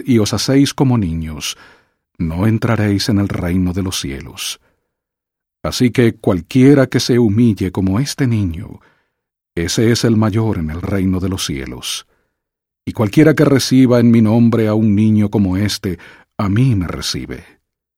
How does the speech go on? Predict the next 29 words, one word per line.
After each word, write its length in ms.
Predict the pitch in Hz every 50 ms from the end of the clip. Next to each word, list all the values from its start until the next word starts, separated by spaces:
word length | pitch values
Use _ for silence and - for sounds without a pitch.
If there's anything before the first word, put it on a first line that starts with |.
| _ _ _ _ _ _ _ _ _ _
Y 60 | - -
cualquiera 500 | - 101 95 92 - 131 131 123 131 123
que 180 | - 123 117
haga 240 | 117 120 117 107 117
tropezar 640 | - - 110 104 - 107 - - 117 107 110 110 107
a 100 | 104 101
alguno 440 | 101 107 95 101 117 117 110 110 95
de 160 | 101 95 101
estos 320 | 104 - - 110 101 -
pequeños 640 | - - 92 - - 110 101 98 98 95 87 - - - - - -
que 180 | - 135 117 -
creen 440 | _ - 127 131 143 139 139 131
en 180 | 131 113 104 95
mí, 380 | 95 104 98 85 78 76 - _ _ _ _ _ _ _ _ _ _ _ _ _
mejor 500 | - - - - - - 120 123 131 135
le 120 | 123 117
fuera 360 | - - 123 120 123 117 113 -
que 100 | - 104
se 120 | - 123
le 100 | 107 104
colgase 560 | - 120 110 98 98 113 110 104 - - 107
al 140 | 104 104 101
cuello 380 | - - 107 107 101 95 107 101
una 200 | 98 101 101 95
piedra 480 | - 110 113 117 120 123 120 120 113
de 80 | 107 113
molino 460 | 104 107 98 92 104 113 110 107 101
de 120 | 101 87 87
asno 420 | 92 101 - - 98 98 92 85